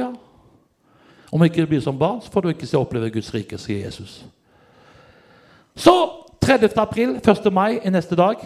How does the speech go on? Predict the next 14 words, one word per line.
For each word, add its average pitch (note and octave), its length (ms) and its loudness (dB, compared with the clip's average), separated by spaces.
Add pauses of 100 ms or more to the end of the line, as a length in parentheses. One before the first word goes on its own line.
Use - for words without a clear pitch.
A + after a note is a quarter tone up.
hvis E3 160 -4
du E3 180 2
følger D#3+ 220 2
kalenderen, D#3+ 640 0
og G3 160 2
så, E3 300 2 (1600)
da B2 160 0
skjedde D3+ 240 0
det D#3+ 80 0
ingenting. A#2+ 320 -4 (720)
Neste E3+ 420 0
dag, D3+ 300 0
andre D3 260 -2
mai, B2+ 140 -2